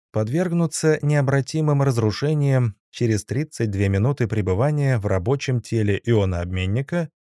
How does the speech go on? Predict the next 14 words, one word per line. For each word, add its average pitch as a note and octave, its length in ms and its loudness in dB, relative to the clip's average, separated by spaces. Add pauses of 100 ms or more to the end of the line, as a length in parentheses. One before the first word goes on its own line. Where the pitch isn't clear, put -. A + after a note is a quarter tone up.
в B2+ 140 -2
режиме F#3 420 0
отведения A#2 800 0
тяжёлых F#2+ 480 0
частиц. - 680 -8 (540)
Ну, G#2+ 240 0
что G#2 240 -2
с G2 80 -4
головой A2 480 2
в A2 80 0
ионообменник A#2+ 840 2
лучше G#2+ 360 -4
не G2 100 -2
лазить, A2+ 540 -4